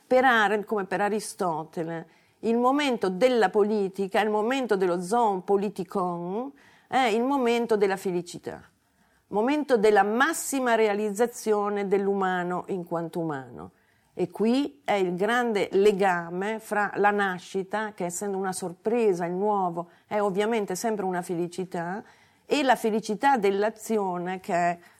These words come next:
la realizzazione della nascita. Arendt dice, citando Jefferson, "Ogni generazione dovrebbe avere la sua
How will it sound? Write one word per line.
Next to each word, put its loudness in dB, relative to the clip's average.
la -2
realizzazione -2
della 2
nascita. -8
Arendt 4
dice, 0
citando -4
Jefferson, -4
"Ogni 2
generazione 2
dovrebbe -2
avere 0
la -2
sua -2